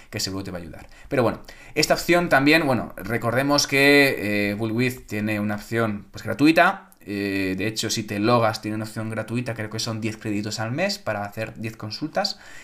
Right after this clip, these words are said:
Y con tu cuenta gratuita, pero luego tienes opción de planes de precios en los que puedes tener de otra, pues, otras opciones de oración básica, que son doscientos noventa y cinco dólares, eh, al mes. Y la opción,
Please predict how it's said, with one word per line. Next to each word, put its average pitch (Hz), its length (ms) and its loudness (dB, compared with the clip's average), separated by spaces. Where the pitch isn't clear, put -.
Y 170 360 0
con 127 200 -2
tu 110 120 -4
cuenta 117 260 -2
gratuita, 143 380 0
pero 123 120 -2
luego 117 220 2
tienes 117 240 -4
opción 113 460 -6
de 117 140 0
planes 117 580 2
de 110 120 -2
precios 113 540 -2
en 113 140 0
los 113 180 2
que 117 140 0
puedes 104 420 0
tener 104 240 -2
de 107 60 -6
otra, 101 300 -6
pues, - 160 -8
otras - 180 -12
opciones 101 360 -6
de 101 280 -6
oración 104 400 -2
básica, 107 540 0
que 98 100 -10
son 107 280 -4
doscientos 98 440 -6
noventa 101 340 -6
y 98 60 -8
cinco 101 720 -4
dólares, 131 680 4
eh, 101 560 4
al 110 180 2
mes. 139 360 2
Y 139 100 6
la 139 120 6
opción, 127 540 2